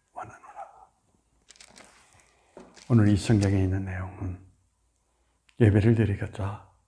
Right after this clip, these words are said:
이제 광야로 보내달라고 하는 모세 아론의 요청을 듣고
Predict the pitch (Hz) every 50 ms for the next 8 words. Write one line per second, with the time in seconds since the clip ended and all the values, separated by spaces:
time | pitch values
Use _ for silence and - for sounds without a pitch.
0 | _ _ _ _ - - - - 98 92 92 - - - _ _ _ - - 107
1 | 98 92 92 95 95 - - 107 104 101 - - - - - - 92 90 95 -
2 | - - _ _ - - 92 98 95 95 - - 110 - - - - - - -
3 | - - - _ _ _ _ _ _ _ _ _ _ _ _ _ _ _ _ _
4 | _ - _ _ _ - 113 107 87 - - 98 95 98 - - 98 92 92 95
5 | 95 92 92 - - - 98 90 101 - - - _ _ - - 92 92 - -
6 | - _